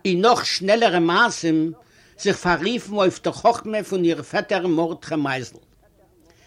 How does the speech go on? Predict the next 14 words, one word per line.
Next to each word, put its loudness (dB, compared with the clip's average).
ווען 2
ער 4
איז 0
געשטאנען -2
פאר -6
גרויסע -4
געשעפטן, -4
אפילו 6
ווען 2
עס 4
האט 2
זיך -8
אים -2
אויסגעוויזן, -2